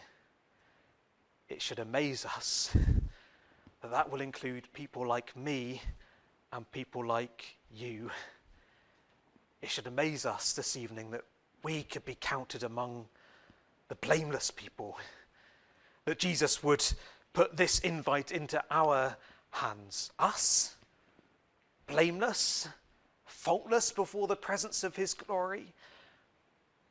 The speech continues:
I think back to the end of last year when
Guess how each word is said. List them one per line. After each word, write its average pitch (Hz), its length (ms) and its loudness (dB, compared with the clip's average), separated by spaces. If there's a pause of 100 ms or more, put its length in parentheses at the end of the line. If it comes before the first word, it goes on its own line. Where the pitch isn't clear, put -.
(1800)
I 139 60 -16
think 196 200 -4
back - 240 -2
to 131 340 2
the 131 80 2
end 147 160 4
of 123 120 -2
last 131 360 4
year 127 320 2
when 117 420 0